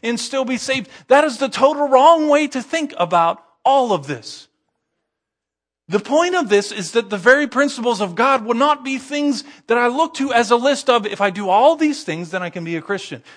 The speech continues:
No, the principles of God now are meant to be written on my heart.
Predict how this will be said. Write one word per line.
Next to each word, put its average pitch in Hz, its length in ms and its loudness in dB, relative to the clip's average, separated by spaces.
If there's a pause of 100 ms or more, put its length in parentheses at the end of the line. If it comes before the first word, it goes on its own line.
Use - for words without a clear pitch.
(100)
No, 240 320 4 (200)
the 175 80 -4
principles 254 600 0
of 175 120 -2
God 277 320 6
now 214 260 2
are 202 120 2
meant 269 240 0
to 254 120 -4
be 226 120 -4
written 294 760 -4 (280)
on 233 340 -2
my 240 300 -2
heart. 269 500 0